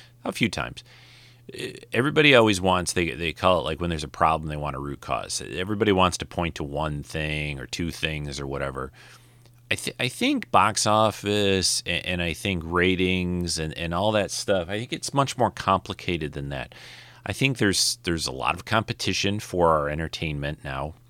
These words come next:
I mean, heck, there's even a bunch of video games, some pretty big video games that have come out in the last month. And, you know, the majority of people who go see movies, for example, are younger people who play,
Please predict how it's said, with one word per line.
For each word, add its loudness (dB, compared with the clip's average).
I -2
mean, 0
heck, 2
there's 2
even 0
a 0
bunch 0
of -4
video 0
games, -4
some -6
pretty -2
big 0
video 0
games -4
that 2
have -6
come 0
out 4
in -2
the -8
last -4
month. -6
And, 0
you 2
know, 4
the -4
majority 4
of -8
people 0
who 2
go 4
see 0
movies, 2
for -4
example, -4
are 4
younger -2
people -2
who 0
play, 2